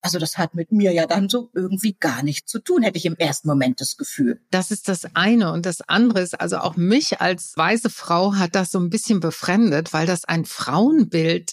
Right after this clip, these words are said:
Speaker 2: transportiert, von dem ich dachte, wir sind da wirklich schon längst, längst weiter. Ja, und zwar viel weiter. Also das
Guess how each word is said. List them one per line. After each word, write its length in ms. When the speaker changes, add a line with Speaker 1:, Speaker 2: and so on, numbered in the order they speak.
Speaker 2:
transportiert, 960
von 200
dem 180
ich 200
dachte, 460
wir 100
sind 260
da 180
wirklich 320
schon 260
längst, 720
längst 560
weiter. 440
Ja, 240
und 180
zwar 160
viel 320
weiter. 380
Also 220
das 240